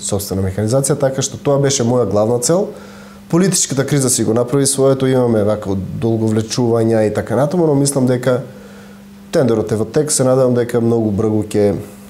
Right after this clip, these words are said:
веќе набавивме дел, но тоа е се уште мал дел, а, дека ќе набавиме до крајот на годината, ако успееме, мислам дека влегуваме во еден период веќе на развој на водостопанство, не само на,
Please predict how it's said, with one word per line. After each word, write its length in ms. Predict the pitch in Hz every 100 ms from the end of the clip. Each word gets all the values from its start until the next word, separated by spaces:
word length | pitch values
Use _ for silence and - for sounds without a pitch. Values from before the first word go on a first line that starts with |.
| - - - - -
веќе 240 | 156 147
набавивме 480 | 131 143 135 113 110
дел, 240 | 131 165
но 100 | 160
тоа 220 | 131 139 123
е 0 |
се 160 | 110
уште 180 | 104 104
мал 200 | 104 95
дел, 260 | 120 156 160 - - - - - -
а, 380 | - 104 110 98 - -
дека 320 | 123 117 113
ќе 160 | 117 113
набавиме 480 | 107 123 113 104 92
до 160 | 87 117
крајот 300 | 120 110 113
на 80 | 101
годината, 400 | 113 117 98 95
ако 160 | 95
успееме, 360 | - 120 120 113
мислам 280 | 113 113 110
дека 220 | 110 113
влегуваме 580 | 107 95 120 117 113 104
во 160 | 110
еден 160 | 107 92 - - - - - - - - - -
период 340 | 120 127 135
веќе 260 | 113 139 131
на 140 | 123 117
развој 300 | 131 117 113
на 80 |
водостопанство, 680 | 107 107 104 113 113 107 117
не 100 | 127
само 280 | 123 127 127
на, 140 | 120